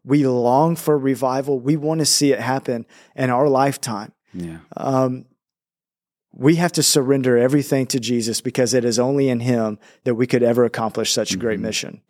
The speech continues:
Speaker 2: That's right.
Speaker 1: Can you imagine the apostles standing before Jesus as he gives them, "Hey, all right, now go reach the earth"?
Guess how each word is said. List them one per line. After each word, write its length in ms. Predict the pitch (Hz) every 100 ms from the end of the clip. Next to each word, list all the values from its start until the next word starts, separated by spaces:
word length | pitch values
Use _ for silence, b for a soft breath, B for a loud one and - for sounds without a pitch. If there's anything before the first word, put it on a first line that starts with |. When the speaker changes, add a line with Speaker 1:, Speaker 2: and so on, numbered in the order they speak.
| _
Speaker 2:
That's 220 | 95 -
right. 240 | 95 90 - -
Speaker 1:
Can 80 | 185
you 80 |
imagine 380 | 196 165 165 175
the 100 | 151
apostles 480 | 135 - 135 143 139
standing 280 | - 131 135
before 280 | 127 147 127
Jesus 480 | 113 131 127 131
as 160 | 120 -
he 100 | 139
gives 280 | 135 127 123
them, 140 | 131
"Hey, 200 | 151 139 B B B B _ -
all 100 | 139
right, 180 | 156
now 360 | 127 185 175 160
go 120 | 151
reach 300 | 170 175 -
the 140 | 170 226
earth"? 340 | 185 -